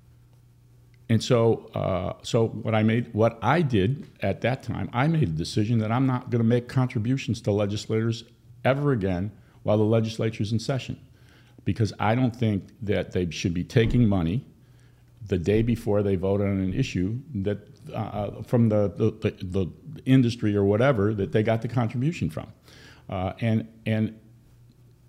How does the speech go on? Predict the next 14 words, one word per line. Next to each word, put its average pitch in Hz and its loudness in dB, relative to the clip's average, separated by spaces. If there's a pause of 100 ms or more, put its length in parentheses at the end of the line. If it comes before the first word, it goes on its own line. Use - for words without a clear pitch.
(680)
it 113 -2
really 180 0
is, 120 0 (400)
it's 104 -4
more 156 2
a 170 0
matter 117 2
of 101 -6
perception. - -4 (720)
I 113 4
don't 151 4
think 131 2
that - -2
legislators, 104 0